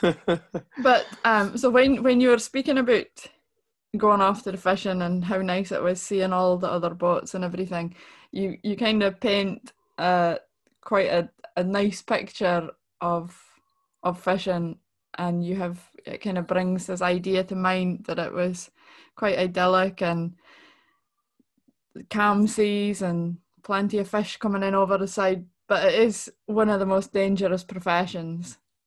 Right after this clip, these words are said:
Speaker 2: that there is. And while you were at sea, you've lost boats, you've been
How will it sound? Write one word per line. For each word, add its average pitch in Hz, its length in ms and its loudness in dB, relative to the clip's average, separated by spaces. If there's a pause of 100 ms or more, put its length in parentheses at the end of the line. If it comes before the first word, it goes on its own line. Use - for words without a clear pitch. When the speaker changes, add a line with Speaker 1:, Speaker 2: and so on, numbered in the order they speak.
(240)
Speaker 2:
that 185 180 0
there 175 240 2
is. 160 280 -8 (720)
And 180 540 -2 (1300)
while 208 220 4
you 202 200 2
were 202 140 4
at 190 120 2
sea, 202 240 -2
you've 180 360 -6
lost 190 520 0
boats, 196 520 0
you've 180 280 -6
been 175 360 -6